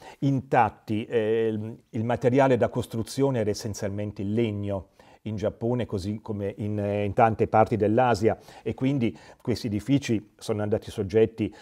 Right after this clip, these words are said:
a, a incendi, a distruzione, e sono per lo più ricostruiti. Pochissimi, pochissimi,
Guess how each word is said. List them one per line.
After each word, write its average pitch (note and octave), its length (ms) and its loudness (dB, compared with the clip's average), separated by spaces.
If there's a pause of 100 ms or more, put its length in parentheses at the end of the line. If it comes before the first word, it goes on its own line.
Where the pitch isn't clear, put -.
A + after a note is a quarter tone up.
(140)
a, - 380 -8
a B2 100 -2
incendi, A#2 460 2
a G#2 40 2
distruzione, A2 680 2
e C3+ 100 -4
sono B2 260 0
per B2+ 160 0
lo A#2+ 100 2
più D3 220 4
ricostruiti. A#2 920 0
Pochissimi, E3 920 2 (260)
pochissimi, C3 760 0